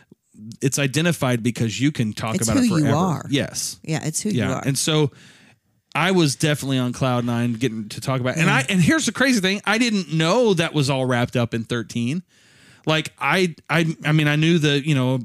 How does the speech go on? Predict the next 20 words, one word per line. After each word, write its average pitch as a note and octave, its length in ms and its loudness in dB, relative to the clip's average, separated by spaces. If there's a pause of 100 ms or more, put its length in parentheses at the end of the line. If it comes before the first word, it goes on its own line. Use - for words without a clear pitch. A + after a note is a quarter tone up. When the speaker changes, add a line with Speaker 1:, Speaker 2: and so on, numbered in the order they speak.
(120)
Speaker 1:
what, B2 240 -6
couple C3 220 -4
hours C#3+ 260 -2
before C#3+ 480 -2
or, C#3 60 2
Speaker 2:
Yeah. D#3+ 180 2
Speaker 1:
or A#2+ 120 -4
whenever B2+ 360 0
I A#2+ 120 2
Speaker 2:
Yeah. A2 80 -2 (240)
Speaker 1:
dove B2 260 0
into C3 240 -2
it F#2+ 80 -8
in A2 140 -6
depth. C3 420 -4 (760)
And C#3 100 0
I'm C3+ 80 2
like, B2 200 0
"Well, A#2 120 -4
shoot, D4 380 -2